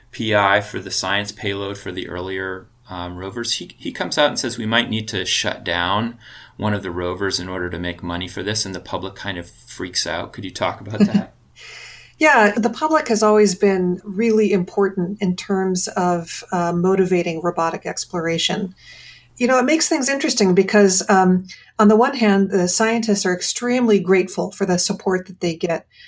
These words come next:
Speaker 2: um, on robotic missions. You should see, um, I don't know if you've read Alan Stern and David Grinspoon's new book on Chasing New Horizons, but they talk, uh, many times about how New Horizons was saved by public support.
Speaker 1: Hmm.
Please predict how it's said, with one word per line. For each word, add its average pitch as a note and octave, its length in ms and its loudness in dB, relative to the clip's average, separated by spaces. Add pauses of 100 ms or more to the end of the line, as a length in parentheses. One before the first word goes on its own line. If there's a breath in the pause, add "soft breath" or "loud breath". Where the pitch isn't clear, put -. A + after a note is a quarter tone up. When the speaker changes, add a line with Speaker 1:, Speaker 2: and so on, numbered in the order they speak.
(260 soft breath)
Speaker 2:
um, E3+ 340 0
on F3+ 160 2
robotic E3+ 400 2
missions. F#3 400 0
You A3 120 4
should A3 200 2
see, G#3 480 6
um, F#3 320 4
I G3+ 80 4
don't G#3 100 4
know G#3 100 8
if G3+ 120 2
you've F#3 100 2
read F#3+ 160 4
Alan F3 220 2
Stern F#3+ 200 0
and F3+ 100 2
David E3+ 220 0
Grinspoon's A#3 480 0
new F#3 120 2
book F3+ 240 0
on E3+ 100 -2
Chasing F#3 340 0
New F3 100 4
Horizons, F3+ 560 2
but F3 220 0 (440 loud breath)
they A3 460 6
talk, F#3+ 320 2 (220)
uh, F#3 160 2
many A#3 280 2
times - 440 -4
about F#3 420 2
how F#3 320 2
New F#3+ 200 4
Horizons F#3 460 0
was F3+ 180 0
saved F#3+ 400 2
by E3 140 -2
public F3+ 360 -6
support. - 540 0
Speaker 1:
Hmm. B2 160 2